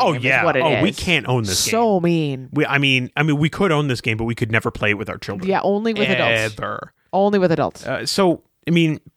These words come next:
Speaker 1: standard trick-taking, except there are also pirates, and there is the Skull King, and there are mermaids, and there are, like, retreats. I don't
Speaker 2: Yeah, there are the
Speaker 1: sails, I guess, and then
Speaker 2: White
Speaker 1: there is,
Speaker 2: flags,
Speaker 1: and
Speaker 2: yeah.
Speaker 1: then there is the white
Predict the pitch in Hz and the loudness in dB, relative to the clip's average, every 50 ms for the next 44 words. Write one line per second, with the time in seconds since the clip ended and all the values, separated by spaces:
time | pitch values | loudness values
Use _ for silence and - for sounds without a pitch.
0 | - - - - - 160 170 190 208 180 - - 196 - - 190 175 170 - 175 | -16 -12 -6 -2 0 0 2 2 0 0 0 -2 -2 -2 0 0 0 2 2 2
1 | 160 165 170 160 - - 143 - - - - 233 208 185 - - 147 139 143 135 | 2 2 2 0 -2 -6 -6 -4 -2 0 2 2 2 0 -2 -4 -2 0 2 4
2 | 135 127 127 95 120 120 123 - - 127 110 101 - - - - 113 139 233 - | 4 4 4 2 2 0 0 0 0 0 0 0 -2 -4 -4 -4 -2 -2 -4 -6
3 | - - - - - _ _ _ _ _ _ _ _ _ _ - 143 135 127 127 | -8 -12 -14 -14 -18 _ _ _ _ _ _ _ _ _ _ -4 0 0 0 0
4 | 131 127 123 117 110 110 107 101 - - 113 - - - - 107 113 127 - - | 0 -2 -2 -2 -2 -2 -2 -4 -8 -10 -10 -10 -8 -6 -4 -2 -2 -2 -2 -2
5 | 160 147 143 143 147 147 - - 127 117 117 120 113 117 107 104 101 101 107 123 | -2 -2 -2 -2 -4 -4 -6 -6 -4 -2 -2 -2 0 0 2 2 2 0 0 2
6 | 170 214 220 208 196 190 185 185 175 170 - - - _ - - - - _ - | 2 2 2 0 0 0 0 -2 -2 -6 -10 -14 -16 _ -20 -20 -20 -20 _ -2
7 | 143 139 135 131 131 127 123 127 123 120 117 113 110 107 101 104 - - - _ | 0 2 2 2 0 0 2 2 2 4 2 2 2 0 0 -2 -2 -6 -12 _
8 | _ _ _ - 101 - - - - - 135 190 226 _ - - - - - - | _ _ _ -12 -10 -10 -10 -10 -8 -6 -6 -8 -8 _ -14 -14 -12 -12 -10 -8
9 | 127 117 110 - - - - - _ _ _ _ _ _ _ _ 226 226 208 196 | -6 -6 -6 -8 -10 -16 -16 -18 _ _ _ _ _ _ _ _ 0 2 2 4
10 | 214 214 208 190 190 - 135 127 139 170 208 220 226 208 - - 160 160 185 185 | 4 2 2 2 2 2 2 2 2 2 2 0 -2 -4 -4 -4 -2 -2 0 0
11 | 190 - - - 139 143 151 170 208 226 226 220 202 202 226 240 196 165 170 175 | -2 -2 -2 0 2 2 4 4 2 2 0 -2 -2 0 0 2 2 4 4 4
12 | 185 165 139 156 165 - - - 147 139 - - 156 143 143 139 135 139 139 139 | 2 2 2 0 -4 -4 -6 -4 -2 0 2 2 4 4 4 4 4 2 0 0
13 | 143 151 156 147 120 117 110 117 117 - - | 0 -2 -2 -2 0 -2 -2 -2 -4 -8 -14